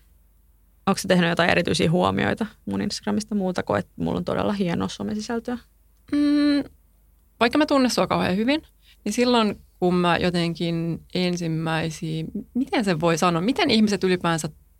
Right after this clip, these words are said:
Speaker 2: puhuu toisistaan silloin, kun ne tuntee toisensa? Mä mietin tätä aamulla tänään.
Speaker 1: Mm.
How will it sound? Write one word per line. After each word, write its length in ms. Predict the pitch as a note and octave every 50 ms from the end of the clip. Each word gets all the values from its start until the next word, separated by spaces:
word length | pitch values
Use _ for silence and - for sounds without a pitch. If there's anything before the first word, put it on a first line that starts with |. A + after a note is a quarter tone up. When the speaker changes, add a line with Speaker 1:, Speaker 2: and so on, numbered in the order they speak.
| _ _ _ _ _ _
Speaker 2:
puhuu 600 | - G#3+ A3+ A#3 A#3 B3 F#3+ F3+ E3+ E3+ E3+ E3 D#3 - - _ _ - - - - _ _ _ _ _ _ _ -
toisistaan 720 | - F#3+ F#3+ F#3+ F3+ E3 E3+ D#3 - - E3 E3+ E3+ E3 D#3+
silloin, 420 | F3+ E3+ E3+ F3 F3 E3+ F3 E3
kun 280 | D#3+ F3+ F3 E3+ E3 E3+
ne 80 | E3 E3 E3 E3+ - - _ _ - - -
tuntee 480 | - A#3 C4+ C#4 B3 - F#3+ F3 E3+
toisensa? 560 | E3+ - F3+ F3 E3+ E3+ F3 E3 E3 E3+ E3 D#3+ E3 E3+ - -
Mä 120 | - A3+ C#4
mietin 300 | D#4+ F4+ D#4+ D4 F#3 E3+
tätä 160 | F3+ F3+ F3
aamulla 480 | - G3+ G3+ F#3 F3+ - F3 - - -
tänään. 380 | - - - - - - - F3 D#3
Speaker 1:
Mm. 180 | F3+ F3+ F#3